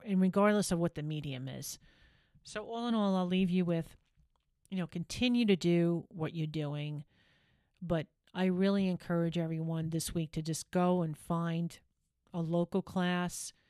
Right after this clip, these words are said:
Again, it doesn't have to be something extremely elaborate. There's tons of opportunity. But if there isn't, I would even go to some of these art councils and ask. And the more that you ask, the more that you learn.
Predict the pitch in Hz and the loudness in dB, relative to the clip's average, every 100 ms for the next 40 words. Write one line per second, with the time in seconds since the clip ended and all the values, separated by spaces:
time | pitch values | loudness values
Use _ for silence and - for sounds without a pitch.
0 | _ _ _ _ _ 170 160 175 160 175 | _ _ _ _ _ -6 -2 0 0 -2
1 | 170 170 170 - 175 165 - 175 160 170 | -2 -2 -4 -6 -6 -6 -4 -4 -4 -8
2 | 165 - - 185 175 165 160 180 190 190 | -8 -10 -6 -4 -2 -4 -2 0 0 2
3 | 185 185 160 160 160 - _ _ - - | 0 -2 -4 -6 -6 -12 _ _ -10 -2
4 | 196 190 185 175 175 - 185 185 180 180 | 0 0 0 -2 -4 -4 -2 0 0 -2
5 | 180 - _ _ _ _ _ _ 175 160 | -2 -6 _ _ _ _ _ _ -8 -2
6 | 185 180 170 _ 196 180 190 180 - 214 | 0 0 -4 _ -8 -6 -4 -4 -2 -2
7 | 208 202 - 180 185 196 208 196 185 180 | 0 -2 -2 -2 0 -2 -4 -2 2 2
8 | - 185 220 - 190 208 196 190 175 190 | 4 4 2 -2 -4 0 0 2 2 0
9 | - 190 175 - 175 165 175 220 247 - | 0 -2 -2 -2 -4 -2 0 0 0 -4
10 | - - _ _ _ _ - 190 190 202 | -10 -20 _ _ _ _ -4 0 4 6
11 | 226 226 190 185 185 180 - 160 156 160 | 6 4 2 4 4 4 -2 -6 -4 -4
12 | 165 - 143 143 151 131 | -6 -10 -12 -12 -12 -14